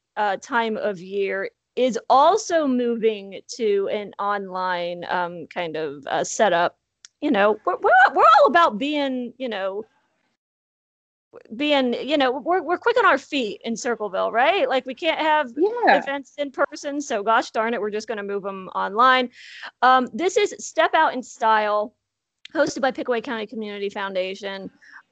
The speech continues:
Speaker 1: Um, this is always such a fun event, and this is one that is focused around, it's a purse auction,
Speaker 2: Mm-hmm.
Speaker 1: right? And there, and there is always a fashion show as well that really helps, um, showcase local vendors, local shops.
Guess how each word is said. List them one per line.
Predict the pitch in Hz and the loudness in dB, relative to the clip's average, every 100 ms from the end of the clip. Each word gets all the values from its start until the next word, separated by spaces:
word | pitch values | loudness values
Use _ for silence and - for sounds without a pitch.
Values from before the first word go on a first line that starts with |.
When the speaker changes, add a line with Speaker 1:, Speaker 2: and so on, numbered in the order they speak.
| - | 0
Speaker 1:
Um, | 220 - | 0 0
this | 220 359 453 | 0 2 4
is | 381 - | 2 2
always | 240 254 233 | 2 4 2
such | 254 226 | 0 -8
a | 247 | -6
fun | 233 208 | -4 -4
event, | 208 196 190 190 | -4 -6 -8 -8
and | 220 220 | -6 -4
this | 208 | -4
is | 226 196 | -6 -6
one | 185 208 208 208 - | -4 -2 -2 -6 -2
that | 208 190 | 0 0
is | 208 | -2
focused | - 208 208 196 202 202 - - | -4 -4 -4 -4 -4 -6 -10 0
around, | 220 214 190 190 185 190 196 202 - | 2 2 0 -2 -2 -2 -2 -2 -2
it's | 233 | -2
a | |
purse | 294 403 440 - | 2 4 4 4
auction, | 208 - - 156 170 208 _ _ _ _ _ _ _ | 2 0 -6 -14 -14 -18 _ _ _ _ _ _ _
Speaker 2:
Mm-hmm. | 208 226 | 2 4
Speaker 1:
right? | 247 302 320 | 6 4 2
And | 247 240 | -2 -2
there, | 247 - | -4 -4
and | 247 | -2
there | 254 | 2
is | 247 | 2
always | 247 247 247 | 2 0 0
a | 254 | -2
fashion | - 220 226 - 233 | -2 0 0 -4 -12
show | 214 226 214 | -8 -4 -2
as | 190 208 | -4 -6
well | - 339 330 330 - - - - | 0 4 4 2 -6 -20 -20 -2
that | 320 262 | -2 0
really | 269 269 262 | -4 -4 -6
helps, | 214 226 226 - - | -4 -6 -6 -14 -6
um, | 233 226 | -4 -4
showcase | 220 226 214 233 214 - | -6 -6 -4 -2 -2 -4
local | 220 202 214 214 220 208 202 - | -10 -2 0 0 -2 -2 0 -2
vendors, | 170 202 202 196 190 190 196 | -4 -4 -2 -2 -2 -2 -2
local | 190 190 180 | -4 -4 -8
shops. | - 196 165 175 - - | -6 -2 0 0 -2 -8